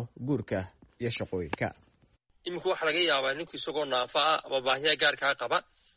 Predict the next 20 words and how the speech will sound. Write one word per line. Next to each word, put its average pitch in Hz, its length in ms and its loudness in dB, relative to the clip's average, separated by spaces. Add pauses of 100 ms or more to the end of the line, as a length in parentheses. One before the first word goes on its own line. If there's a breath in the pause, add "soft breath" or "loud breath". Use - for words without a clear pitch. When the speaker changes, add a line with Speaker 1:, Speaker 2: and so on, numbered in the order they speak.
(180)
Speaker 2:
wuxuu 147 160 -10
heli 165 220 0
karaa 131 240 -2
gabadh 147 340 -2
aan 143 180 0 (260)
baahi 139 300 2
gaara 143 320 0
qabin 143 280 -10 (140)
oo 131 200 -6
lixaadkeedu 151 500 -4
dhammaystiran 139 440 -6
yahay. 110 160 -8 (420 soft breath)
Aad 151 240 0
u 143 80 -2
adag 127 260 0 (580)
oo 143 120 -4
dadka - 280 -6
dhaqankeena 143 540 -2
ku 165 120 -4
adag, 135 300 2